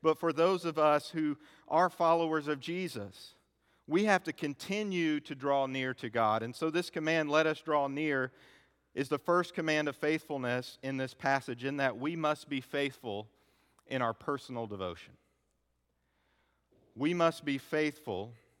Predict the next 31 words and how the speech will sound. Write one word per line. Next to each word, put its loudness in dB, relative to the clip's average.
in -6
our 0
personal -8
devotion. -8
Now, 4
when 2
I 8
say 0
the 0
words -2
personal -4
devotion, -2
I -4
want -4
you -6
to -2
think -4
of 2
the -2
first -4
thing -4
that -6
pops 0
into -6
your -6
head. -8
I -2
went 0
to -4
Google, 0
uh, 2